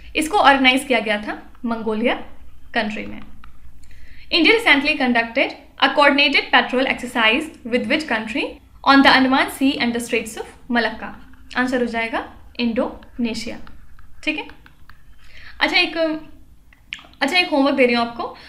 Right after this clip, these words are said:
आपको comments में लिखना है ऐसे तीन countries के नाम जिनके साथ India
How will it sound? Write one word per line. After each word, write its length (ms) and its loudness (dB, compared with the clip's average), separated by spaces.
आपको 200 2
comments 400 2
में 80 0
लिखना 280 2
है 180 4
ऐसे 220 2
तीन 240 4
countries 360 2
के 120 0
नाम 280 -2
जिनके 280 4
साथ 340 2
India 260 0